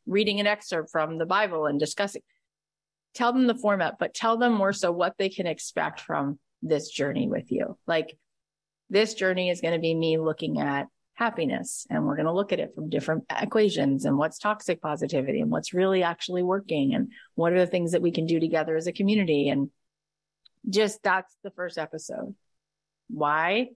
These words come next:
Who are you? Why do you wanna do this? And what can they expect this to be about? And, um, he mentored me, and I, I met him through a chance encounter with somebody who was in my songwriting class, who introduced me to this woman, Maddie, who introduced me to Tim.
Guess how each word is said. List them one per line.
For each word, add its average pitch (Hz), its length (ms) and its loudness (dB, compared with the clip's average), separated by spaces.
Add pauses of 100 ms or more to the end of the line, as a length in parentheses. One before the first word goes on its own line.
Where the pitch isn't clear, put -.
(600)
Who 185 140 4
are 208 100 6
you? 180 520 2 (180)
Why 151 180 -2
do 180 60 2
you 185 80 2
wanna 156 200 0
do 135 160 -4
this? 165 340 0
And 156 120 -4
what 151 180 -2
can 147 140 -4
they 135 140 2
expect - 520 -6
this - 160 -8
to - 120 -4
be 131 160 -2
about? - 380 -6 (800)
And, 160 360 0
um, 143 500 -2 (200)
he 240 180 2
mentored 233 480 2
me, - 380 -2
and 156 420 -2 (440)
I, 160 500 0 (140)
I 165 100 4
met 160 200 0
him 202 240 0
through 160 200 0
a - 20 -4
chance 170 400 -2
encounter 165 520 -2
with 139 200 0
somebody 160 320 -2
who 180 60 -2
was 170 120 -2
in 160 60 -4
my 156 80 2
songwriting 147 580 -2
class, 156 400 -6
who 156 80 -6
introduced 156 380 -2
me 156 80 0
to 160 80 0
this - 80 -8
woman, 160 240 0
Maddie, 139 340 -2
who 165 80 -2
introduced 143 320 -4
me 147 80 0
to 156 80 0
Tim. 147 400 -2